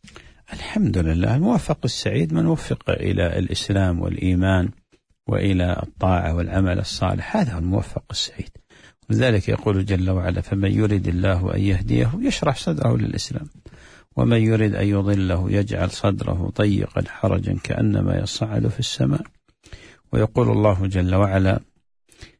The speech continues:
آه، "من عمل صالحا من ذكر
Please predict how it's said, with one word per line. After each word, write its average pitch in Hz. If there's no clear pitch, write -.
آه، 95
"من 101
عمل 98
صالحا 98
من 92
ذكر 92